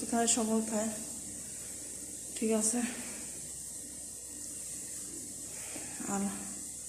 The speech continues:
আল্লাহ যে সব প্রবাসীকে স্বপ্ন দেবে, আল্লাহ পূর্ণ করে। ঠিক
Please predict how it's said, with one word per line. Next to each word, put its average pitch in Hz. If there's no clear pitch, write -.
আল্লাহ 214
যে 214
সব 202
প্রবাসীকে 208
স্বপ্ন 202
দেবে, 185
আল্লাহ 190
পূর্ণ 190
করে। 220
ঠিক 202